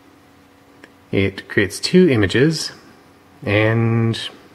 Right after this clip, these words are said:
you look at one image with each eye using these lenses.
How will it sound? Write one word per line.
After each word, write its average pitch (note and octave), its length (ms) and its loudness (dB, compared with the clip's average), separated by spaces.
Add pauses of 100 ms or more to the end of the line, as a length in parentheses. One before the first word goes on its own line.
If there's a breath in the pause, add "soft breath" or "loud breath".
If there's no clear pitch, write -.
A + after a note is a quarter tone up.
(200)
you G#2 240 2
look A2 200 0
at G#2 320 -2
one B2+ 180 2
image A2+ 340 0
with F#2+ 180 -2
each A2 420 -6 (440)
eye F2 320 -2 (1120)
using F2+ 300 -2
these E2+ 160 -4
lenses. - 420 -4